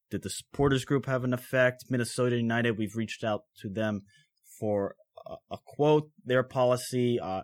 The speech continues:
as reported by Jeff Reuter, that Minnesota United will only comment on signed players. So how much we're gonna get out of them o-, on, on record will be something that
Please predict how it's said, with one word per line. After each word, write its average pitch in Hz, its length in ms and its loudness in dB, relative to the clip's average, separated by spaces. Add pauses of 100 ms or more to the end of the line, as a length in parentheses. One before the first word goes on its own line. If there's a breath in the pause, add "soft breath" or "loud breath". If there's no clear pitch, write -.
as 104 160 -6
reported 107 400 -4
by 98 140 -4
Jeff 101 300 -6
Reuter, 131 360 2 (560 soft breath)
that 107 340 2 (840)
Minnesota 135 400 2
United 120 340 2
will 113 140 0
only 120 220 2
comment 110 580 0
on 107 200 -2
signed 101 380 0
players. 87 420 -4
So 104 640 0 (880)
how 127 480 2
much 131 300 2
we're 123 120 0
gonna 120 120 4
get 117 180 4
out 113 140 6
of 101 160 -2
them 127 420 4 (480)
o-, 123 60 4
on, 113 480 2 (120)
on 113 180 2
record 120 440 2 (100)
will 110 220 0
be 113 260 0
something 110 800 0 (240)
that 101 240 0